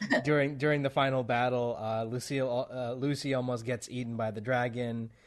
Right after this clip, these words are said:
Speaker 2: but, uh,
Speaker 1: Mm-hmm.
Speaker 2: Lucille saves her, and she's like, "I was almost a goner. Darn it, maybe next time." <laughs>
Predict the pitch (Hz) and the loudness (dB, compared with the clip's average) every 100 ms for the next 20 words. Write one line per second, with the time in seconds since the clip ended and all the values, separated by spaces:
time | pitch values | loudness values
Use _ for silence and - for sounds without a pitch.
0 | _ _ 127 110 113 110 202 208 208 214 | _ _ -6 -6 -2 0 4 6 6 6
1 | 123 - 127 127 117 131 123 113 113 123 | 4 0 0 0 -2 0 0 0 -4 -6
2 | 113 113 - - - 117 127 131 123 117 | -4 -6 -8 -20 -14 -4 -2 0 0 -2
3 | 123 123 135 127 139 127 104 101 95 _ | -2 -4 -4 0 0 0 -2 -6 -8 _
4 | _ _ - 120 120 131 127 123 123 131 | _ _ -2 0 2 0 -2 -4 -4 -2
5 | 127 113 - - 117 131 185 240 - | -2 -4 -6 -10 -4 4 6 6 2